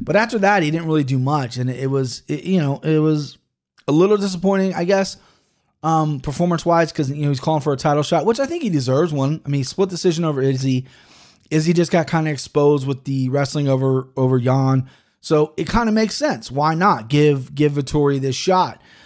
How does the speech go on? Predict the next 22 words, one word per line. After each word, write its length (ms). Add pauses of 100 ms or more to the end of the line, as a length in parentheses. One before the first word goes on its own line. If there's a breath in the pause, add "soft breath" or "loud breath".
(200 loud breath)
Um, 600 (380)
he's 180
deserved 480
it. 100
Robert 280
Whitaker, 360
if 80
he 120
wins 320
Saturday, 460
doesn't 200
really 160
seem 200
like 140
he 120
wants 260
it. 120
If 100
Kelvin 460
wins 200
on 120
Saturday, 500